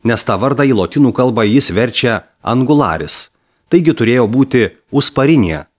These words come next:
Užsparinė, arba Susparinė, Sasparinė. Viename senoviškame sienų nustatymo dokumente, kurio data nežinoma, bet kuris tikrai iš didžiojo kunigaikščio Vytauto laikų,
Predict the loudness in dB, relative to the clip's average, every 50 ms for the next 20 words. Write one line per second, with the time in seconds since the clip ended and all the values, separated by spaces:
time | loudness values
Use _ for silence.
0 | _ _ _ _ -4 -4 -4 -6 -4 -4 -2 0 2 2 0 0 -2 -6 -10 _
1 | _ _ _ _ _ _ _ _ -4 -4 -4 -4 -4 -2 -2 -2 -2 -2 -4 -8
2 | _ _ _ _ _ _ _ _ _ _ -6 -4 -2 -2 -2 -2 0 0 0 0
3 | -2 -2 -4 -6 -6 -10 _ _ _ _ _ -12 -6 -4 -2 -2 -2 -4 -4 -4
4 | -4 -2 -2 -2 -4 -6 -10 -12 _ _ _ _ _ _ _ _ _ _ _ _
5 | _ _ _ _ -4 -2 -2 -2 -2 -2 -2 -2 -2 -2 -2 -2 -2 -2 -2 0
6 | -2 -4 -4 -4 -4 -2 -2 -2 0 0 0 2 2 0 0 -2 -2 -4 -4 -4
7 | -4 -4 -4 -4 -2 -2 -2 -4 -2 -4 -4 -2 -2 -4 -6 -4 -2 0 0 0
8 | -2 -4 -4 -4 -2 0 0 0 -2 -4 -2 -2 -2 -2 -2 -2 0 0 0 2
9 | 2 2 2 2 0 0 -2 -2 -4 -2 -2 0 2 2 0 0 -4 -4 -2 0
10 | 2 2 2 2 2 0 0 0 0 -6 -10 -14 -4 _ 0 0 2 2 2 2
11 | 2 0 0 -2 -2 -2 0 -2 -2 -2 -4 -4 -4 -4 -4 -4 -2 -2 -2 -2
12 | -2 -4 -2 -2 -2 0 -2 -2 -2 0 2 2